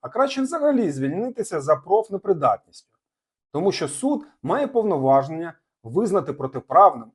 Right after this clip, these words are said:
або скасувати будь-який акт індивідуальної дії, в тому числі рішення про відмову у виїзді за кордон.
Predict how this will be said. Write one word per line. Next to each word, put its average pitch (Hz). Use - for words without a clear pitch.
або 139
скасувати -
будь-який 135
акт 139
індивідуальної 135
дії, 131
в -
тому 247
числі 117
рішення 196
про 135
відмову 127
у 139
виїзді 110
за 120
кордон. 123